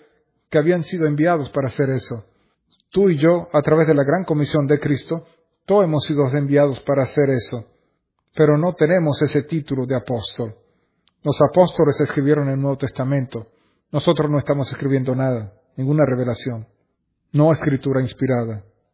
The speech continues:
Pablo era un proclamador de la verdad, era un apóstol, hablando de las palabras de Dios, y era maestro. Un maestro hace más que simplemente proclamar.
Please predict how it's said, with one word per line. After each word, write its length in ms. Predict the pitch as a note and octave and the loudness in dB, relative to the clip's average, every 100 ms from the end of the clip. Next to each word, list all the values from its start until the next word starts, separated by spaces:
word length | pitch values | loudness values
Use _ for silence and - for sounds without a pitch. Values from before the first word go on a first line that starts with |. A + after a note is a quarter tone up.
| _ _ _ - | _ _ _ 2
Pablo 380 | D#3+ E3+ D3 | 4 6 4
era 80 | D3+ | 2
un 80 | C#3+ | 2
proclamador 600 | D3+ C#3+ C#3+ C3+ C#3+ G3+ | -2 -2 -2 0 -2 -2
de 80 | D#3+ | -2
la 100 | C3+ | -2
verdad, 460 | B2+ B2 B2+ A#2 _ _ _ | -4 -6 -6 -8 _ _ _
era 140 | D#3 D3 | -4 -2
un 100 | D3 | -2
apóstol, 720 | C#3 E3+ D#3+ - - A#2 - _ _ _ _ _ _ - | -2 -2 -2 -4 -10 -10 -12 _ _ _ _ _ _ -4
hablando 360 | C3+ D#3 F#3 | 2 4 4
de 120 | D#3 D3+ | 0 0
las 100 | - | 2
palabras 380 | D3+ D3+ C#3+ | 4 4 2
de 80 | C#3+ | 0
Dios, 440 | C3+ C3+ A#2 - _ _ - | -2 -4 -6 -12 _ _ -4
y 80 | E3 | 0
era 160 | F3 | 0
maestro. 680 | E3+ F#3 F#3 - - B2 G2+ _ _ _ _ _ _ - | -2 -2 -2 -4 -8 -8 -10 _ _ _ _ _ _ -4
Un 140 | D#3 | 2
maestro 360 | E3+ F#3+ - E3 | 4 4 4 2
hace 220 | C#3+ D#3 | 2 2
más 260 | D#3+ F#3+ - | 2 0 0
que 120 | D3+ | -2
simplemente 500 | D3+ C#3+ D3 C#3 C#3 | 0 0 0 0 -2
proclamar. 680 | D3 C#3+ C#3 C3 B2+ A2+ | -2 0 0 0 -2 -6